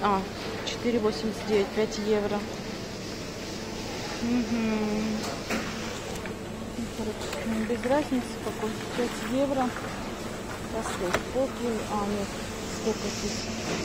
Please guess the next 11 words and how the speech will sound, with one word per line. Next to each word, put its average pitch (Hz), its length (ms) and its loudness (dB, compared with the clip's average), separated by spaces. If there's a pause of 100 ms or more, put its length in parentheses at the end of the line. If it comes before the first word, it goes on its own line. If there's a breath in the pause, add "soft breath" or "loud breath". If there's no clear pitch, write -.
(1040)
Полкило. 226 680 4 (2000)
А, 220 80 2
ну 220 220 4
так 226 180 8
же 226 120 2
они 208 160 6
по 202 160 4
цене 208 420 4
так 202 220 4
же 208 140 0
выходят. 196 560 2